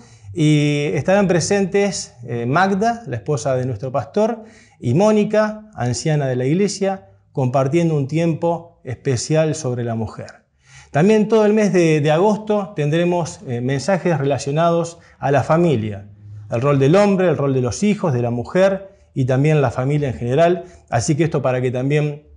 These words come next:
vayan preparando, eh, en sus corazones, que sin lugar a dudas será de bendición para todos nosotros.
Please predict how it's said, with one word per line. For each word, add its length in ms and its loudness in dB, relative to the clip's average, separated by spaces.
vayan 340 0
preparando, 720 0
eh, 280 0
en 100 0
sus 180 0
corazones, 880 2
que 120 0
sin 160 -2
lugar 200 2
a 20 2
dudas 260 0
será 640 -2
de 120 -2
bendición 680 -2
para 260 2
todos 240 2
nosotros. 720 -8